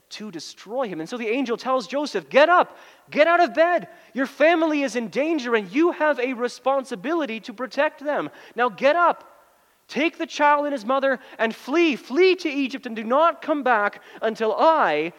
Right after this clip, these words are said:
say it's safe to do so." So Joseph, he gets up and, and he does everything that the angel says. And Matthew's taking pains here in our text to,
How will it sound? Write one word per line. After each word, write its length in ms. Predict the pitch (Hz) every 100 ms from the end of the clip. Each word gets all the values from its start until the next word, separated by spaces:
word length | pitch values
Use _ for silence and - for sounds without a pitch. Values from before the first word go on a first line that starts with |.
| _
say 280 | - - 226
it's 320 | 214 208 -
safe 320 | - 180 175
to 80 | -
do 180 | 185 277
so." 460 | 262 - 120 - _ _ _ _ _ _ _ _ _
So 120 | -
Joseph, 400 | 151 165 208 156
he 80 | 190
gets 380 | 147 185 220 -
up 240 | 175 254
and, 120 | 165 160
and 140 | 196
he 60 | 190
does 180 | 185 -
everything 720 | 240 294 285 254 - 170 160 - _ -
that 100 | 165
the 160 | 175
angel 320 | 185 196 175
says. 560 | 170 - 143 - - - _ _ _ _ _ _ _ _ _ _ _ _ _
And 100 | 156
Matthew's 340 | 190 277 285 247
taking 300 | 247 214 202
pains 380 | 196 196 208 -
here 180 | 170
in 60 | 151
our 80 | 143
text 380 | - 175 -
to, 120 | -